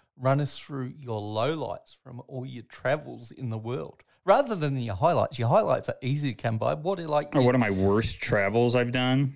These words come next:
Speaker 1: Yeah.
Speaker 2: Uh, you know, I gotta say, um, most of my travels abroad have been very pleasant. Um, I've,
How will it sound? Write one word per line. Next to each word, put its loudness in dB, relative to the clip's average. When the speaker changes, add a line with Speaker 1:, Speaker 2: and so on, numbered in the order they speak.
Speaker 1:
Yeah. -2
Speaker 2:
Uh, -8
you -2
know, 0
I -2
gotta 0
say, 0
um, -4
most 2
of -2
my 0
travels 2
abroad 2
have 0
been -2
very -2
pleasant. -4
Um, -8
I've, -4